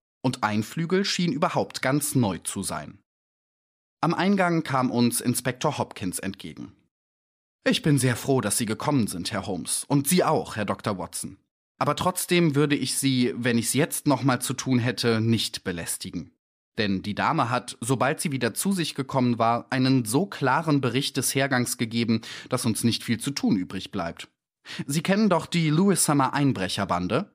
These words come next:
"Was? Die drei Randalls?" "Jawohl, der Vater mit seinen zwei Söhnen. Die haben's verübt, daran ist gar nicht zu zweifeln. Vor vierzehn Tagen haben sie in Sydenham einen großen Einbruchsdiebstahl ausgeführt und sind gesehen und beschrieben worden.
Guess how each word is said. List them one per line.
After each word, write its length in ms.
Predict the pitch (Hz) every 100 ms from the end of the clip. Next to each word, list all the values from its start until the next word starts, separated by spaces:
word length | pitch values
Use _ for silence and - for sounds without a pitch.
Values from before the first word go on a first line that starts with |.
| _ _ _ _ _ _ -
"Was? 440 | 127 240 - -
Die 120 | -
drei 180 | 117 110
Randalls?" 760 | 104 113 240 135 269 - - - _ _ _ _ -
"Jawohl, 440 | 139 196 254 143 - - - 180
der 160 | 160 160
Vater 340 | 180 175 120
mit 180 | 110 117
seinen 260 | 139 135
zwei 240 | 135 156 143
Söhnen. 480 | 156 127 82 - _ _ 196
Die 200 | 208 185
haben's 400 | 147 127 123 -
verübt, 540 | 131 101 90 - - -
daran 240 | 127 104
ist 220 | 104 -
gar 160 | 123 107
nicht 200 | 104 -
zu 140 | -
zweifeln. 600 | 95 - 85 - 87 92 _ _ _ _ _ _ _
Vor 160 | - 165
vierzehn 400 | 214 214 - 180
Tagen 440 | 127 98 - 82
haben 200 | 135 160
sie 160 | 147 147
in 160 | 147
Sydenham 600 | 143 - 147 98 95 76 -
einen 360 | 135 139 143
großen 340 | 139 170 - 180
Einbruchsdiebstahl 800 | 135 123 95 - 104 - 98 95
ausgeführt 580 | - - 98 - 151 -
und 180 | 165
sind 220 | 151 143 -
gesehen 440 | 123 123 160 175
und 180 | 165 -
beschrieben 500 | 180 - 190 110 -
worden. 300 | 71 -